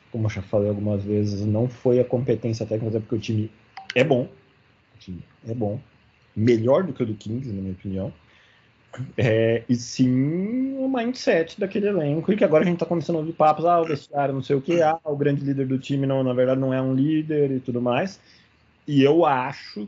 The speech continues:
que o time do Kings dá sinais muito diferentes. Tem sido um time que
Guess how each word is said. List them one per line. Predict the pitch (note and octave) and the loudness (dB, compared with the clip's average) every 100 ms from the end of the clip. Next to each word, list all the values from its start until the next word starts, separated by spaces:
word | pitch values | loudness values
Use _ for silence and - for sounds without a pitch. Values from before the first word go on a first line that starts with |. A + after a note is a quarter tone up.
| G3+ | -10
que | G3 | -10
o | G3 | -10
time | - - D3 D3+ | -12 -14 -10 -10
do | E3 F3+ | -10 -12
Kings | - B2+ A#2+ D3+ F3+ B3 B3 | -8 -4 -2 -4 -4 -6 -2
dá | A#3+ | -2
sinais | - E3 D#3 E3+ | -2 -2 2 2
muito | C3 A#2+ B2+ B2+ C3 C#3+ D#3 E3+ | 2 6 8 8 8 6 2 -2
diferentes. | F3 G3 C#4+ C4 F3+ C#3 - - | -8 -2 2 2 2 -2 -6 -10
Tem | - B2+ | -6 -6
sido | B2 C3+ C3+ | -4 -4 0
um | C3 | 0
time | - B2+ C3+ E3 | 0 -2 0 -2
que | G#3 A3 B3+ | -4 -4 -6